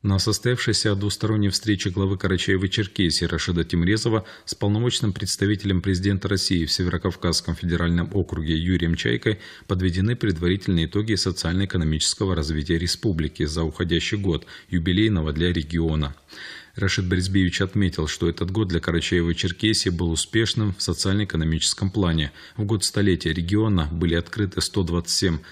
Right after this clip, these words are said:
социально значимых объектов, из которых девяносто семь введены в эксплуатацию досрочно. В республике практически стопроцентное исполнение всех нацпроектов. Рисков по срыву намеченных мероприятий нет. Ставим для себя на следующий год основную задачу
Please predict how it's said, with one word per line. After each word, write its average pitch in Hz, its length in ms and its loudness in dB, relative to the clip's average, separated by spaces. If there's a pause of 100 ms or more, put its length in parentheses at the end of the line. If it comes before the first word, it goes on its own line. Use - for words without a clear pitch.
социально 82 500 0
значимых 82 480 -2
объектов, 85 560 0 (220)
из 87 120 -2
которых 101 380 0
девяносто 87 460 2
семь 104 260 0
введены 87 320 2
в - 80 0
эксплуатацию 85 720 -4
досрочно. 80 680 -2 (360)
В - 40 -6
республике 87 580 0
практически - 640 -2
стопроцентное 82 760 -2
исполнение 101 540 0
всех - 320 -2
нацпроектов. 80 760 -2 (300)
Рисков 95 420 0
по 85 240 -2
срыву 104 480 0
намеченных 82 580 0
мероприятий 82 600 -2
нет. 98 260 2 (400)
Ставим 107 400 0
для 90 160 2
себя 92 380 0
на 101 140 2
следующий 80 520 -2
год 90 300 -2
основную 78 400 0
задачу 95 520 0